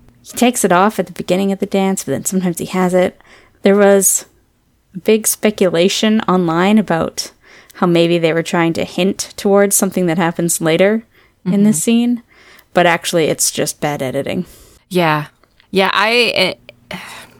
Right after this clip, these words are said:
Speaker 2: in this watch, I was watching very carefully
Speaker 1: Mm-hmm.
Speaker 2: to see if there was any hint of foreshadowing to future episodes.
Speaker 1: Mm-hmm.
Speaker 2: And honestly, I could not find one.
Speaker 1: You know, me neither.
Speaker 2: Okay.
Speaker 1: And then while they're having a good time dancing,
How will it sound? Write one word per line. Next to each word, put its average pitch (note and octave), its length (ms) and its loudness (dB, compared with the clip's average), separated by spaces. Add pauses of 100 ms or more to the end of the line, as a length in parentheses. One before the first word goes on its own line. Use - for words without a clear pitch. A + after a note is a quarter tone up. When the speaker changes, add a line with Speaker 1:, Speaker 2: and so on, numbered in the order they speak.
(180)
Speaker 2:
in G3 140 0
this B3 180 0
watch, F#3+ 380 0
I E3+ 140 -2
was E3+ 120 -4
watching D#3+ 340 0
very D3 260 0
carefully E3+ 640 -2 (260)
Speaker 1:
Mm-hmm. F3 300 -2
Speaker 2:
to - 120 0
see D#3 680 0
if D#3+ 400 -2
there D3+ 160 2
was D#3 180 0 (100)
any E3+ 280 0
hint D#3+ 340 -2
of D3+ 140 -4
foreshadowing D3+ 840 -2
to C#3+ 600 -2
future C#3+ 640 -2 (180)
episodes. A3+ 560 -2 (160)
Speaker 1:
Mm-hmm. F3 280 -4 (580)
Speaker 2:
And E3 160 0
honestly, D#3 360 2
I D3+ 120 -2
could - 260 -4
not D3 200 0
find - 200 -4
one. - 300 -6 (400)
Speaker 1:
You F3 80 -4
know, E3 160 -8
me F3 160 -6
neither. D#3 320 -4 (260)
Speaker 2:
Okay. - 220 -12 (220)
Speaker 1:
And F#3+ 120 2
then F#3+ 100 4
while A3 220 4
they're A3 140 4
having A3+ 220 4
a G#3 40 2
good A3 220 0
time G#3 240 2
dancing, C#4+ 580 0